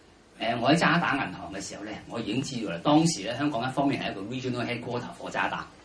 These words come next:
但係呢，好多跨-，好多大公司呢，大家都知道所謂 matrix management 啊，即係 geography 同埋 function。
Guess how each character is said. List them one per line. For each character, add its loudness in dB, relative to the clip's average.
但 4
係 10
呢， 8
好 2
多 6
跨-， 4
好 0
多 6
大 0
公 6
司 2
呢， 4
大 -2
家 -2
都 -2
知 -4
道 -4
所 -6
謂 -8
matrix -6
management -4
啊， -16
即 0
係 -2
geography 0
同 -12
埋 -10
function。 -2